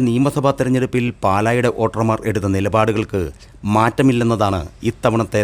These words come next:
തെരഞ്ഞെടുപ്പ് ഫലം വ്യക്തമാക്കുന്നത്. അന്ന് യു ഡി എഫ് സ്ഥാനാർത്ഥിയായിരുന്ന മാണി സി കാപ്പന് പതിനയ്യായിരം വോട്ടുകളുടെ ഭൂരിപക്ഷമാണ് ലഭിച്ചത്. പന്ത്രണ്ട് പഞ്ചായത്തുകളും ഒരു നഗരസഭയും ഉൾപ്പെടുന്ന പാലാ നിയോജക മണ്ഡലത്തിൽ കരൂർ പഞ്ചായത്ത് മാത്രമാണ് ഇത്തവണത്തെ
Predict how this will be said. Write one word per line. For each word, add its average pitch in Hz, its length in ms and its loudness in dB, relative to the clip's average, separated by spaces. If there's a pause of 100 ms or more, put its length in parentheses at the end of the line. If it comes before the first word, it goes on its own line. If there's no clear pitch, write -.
(100)
തെരഞ്ഞെടുപ്പ് 107 480 0
ഫലം 95 280 0
വ്യക്തമാക്കുന്നത്. 85 720 -6 (680)
അന്ന് 107 300 4
യു 107 160 2
ഡി 117 80 4
എഫ് - 100 -4
സ്ഥാനാർത്ഥിയായിരുന്ന 110 840 0
മാണി 104 240 -2
സി 113 160 -6
കാപ്പന് 107 280 -4 (360)
പതിനയ്യായിരം 120 640 0
വോട്ടുകളുടെ 110 420 -2
ഭൂരിപക്ഷമാണ് 95 640 -4
ലഭിച്ചത്. 87 340 -4 (520)
പന്ത്രണ്ട് 139 460 2
പഞ്ചായത്തുകളും 127 680 2 (160)
ഒരു 123 180 -2
നഗരസഭയും 117 560 0
ഉൾപ്പെടുന്ന 117 380 -2 (100)
പാലാ 101 380 0
നിയോജക 117 380 0
മണ്ഡലത്തിൽ 104 400 -4 (520)
കരൂർ 135 320 2
പഞ്ചായത്ത് 127 520 2
മാത്രമാണ് 110 460 0 (240)
ഇത്തവണത്തെ 113 480 -2